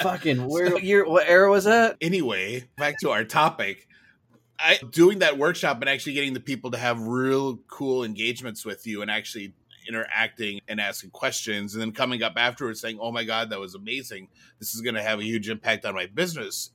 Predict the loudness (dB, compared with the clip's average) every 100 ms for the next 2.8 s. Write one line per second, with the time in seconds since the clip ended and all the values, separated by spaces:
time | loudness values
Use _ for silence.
0 | -10 -2 -2 -2 -6 -12 -16 -18 _ _
1 | _ _ _ _ _ -8 -2 0 0 0
2 | 2 2 0 -6 -6 -4 -4 -4